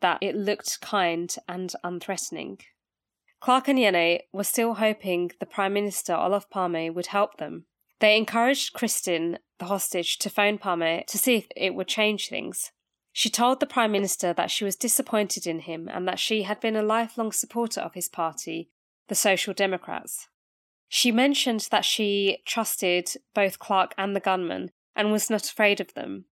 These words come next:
She relayed the earlier demands of guns, foreign currency, and safe passage. She begged him to let her and Elizabeth accompany Clark and the gunman out of the bank,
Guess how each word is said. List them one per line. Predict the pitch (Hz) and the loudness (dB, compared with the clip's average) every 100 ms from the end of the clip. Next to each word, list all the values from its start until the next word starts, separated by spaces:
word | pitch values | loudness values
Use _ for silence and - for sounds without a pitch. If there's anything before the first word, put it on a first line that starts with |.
| _ _ _ - | _ _ _ -6
She | - 247 | 0 2
relayed | 220 254 262 240 226 - | 4 4 6 6 4 4
the | - | 4
earlier | 208 202 196 | 6 6 4
demands | 196 190 180 175 - | 2 2 2 0 -2
of | - | 0
guns, | 190 196 214 - | 2 2 0 -4
foreign | - 226 233 226 | 2 2 2 0
currency, | - 180 180 - 170 160 | -2 -2 0 0 0 -2
and | 180 175 | -2 0
safe | 180 170 - | 0 0 -2
passage. | 196 - - - - - _ _ _ - | -6 -4 -6 -8 -10 -10 _ _ _ -6
She | - 240 | 0 4
begged | 247 254 - | 4 4 2
him | 220 196 | 0 0
to | - | 0
let | 196 180 - | 2 2 2
her | 196 180 | 0 2
and | 175 | 4
Elizabeth | 175 185 185 175 160 - | 2 0 0 -2 -2 -6
accompany | - 208 190 185 | -4 -2 -2 -2
Clark | 175 175 165 - | -2 0 0 -2
and | 185 | -4
the | 185 | 0
gunman | 175 165 160 | 0 0 -4
out | - 170 - | -4 -6 -8
of | 175 | -6
the | |
bank, | - 190 - - | 0 0 0 -8